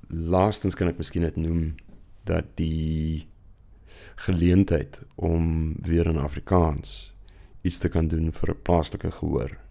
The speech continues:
is vir my van enorme waarde. Eh, dit is baie lekker en heerlik om hier in die buiteland te figureer en, en kom sê die makro-ekonomie van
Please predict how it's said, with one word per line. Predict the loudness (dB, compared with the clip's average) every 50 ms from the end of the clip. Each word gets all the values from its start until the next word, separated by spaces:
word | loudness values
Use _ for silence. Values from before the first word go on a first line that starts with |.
| -20 -20 -20 -12 -6
is | -4 -4 -2 -2 -2
vir | 0 0
my | 0 0 -2
van | -4 -4 -6 -6 -4 -6
enorme | -6 -6 -6 -6 -4 -6 -6 -6 -6 -6 -8 -8 -10 -12 -12 -10
waarde. | -8 -8 -6 -8 -8 -10 -10 -12 -14 -14 -18 -18 -20 -20 -20 -20 -20 -20 -20 -20 -20 -20 -20 -20 -20 -14 -6 -4
Eh, | -2 0 0 0 0 -2
dit | -2 -4 -4 -4
is | -6 -4 0
baie | 2 4 4 6 6
lekker | 4 4 2 2 2 0 -2 0
en | 0 0
heerlik | 2 2 4 4 2 2 0 -2 -4 -6 -12 -18 -16 -10
om | -6 -2 -2 0 0 0 0 0 0 -2 -4 -6 -10 -16 -20 -20 -20 -20 -20 -20 -20 -20 -20 -20 -12 -2
hier | 2 4
in | 4 4
die | 4 4 2 2
buiteland | 2 2 2 2 2 2 2 0 -2 -4 -8 -14 -20 -20 -20 -20 -20 -20 -20 -20 -16 -16 -16 -14
te | -14 -12
figureer | -10 -10 -8 -4 -4 -2 0 0 0 0 0 0 -2
en, | -2 -2 -2 -4 -4 -6 -6
en | -4 -4 -2 -2 -2 -4 -6 -6 -10 -12 -16 -20 -20 -20 -20 -20 -20 -20 -20 -18 -14 -12 -12 -12 -8
kom | -6 -6 -6
sê | -4 -4 -6 -6 -6
die | -6 -6
makro-ekonomie | -4 -4 -2 -2 -2 -2 -4 -6 -10 -8 -6 -6 -6 -6 -6 -8 -10 -8 -4 -4 -2 0 0 2 0 0 0
van | -4 -4 -4 -2 -2 -2 -4 -6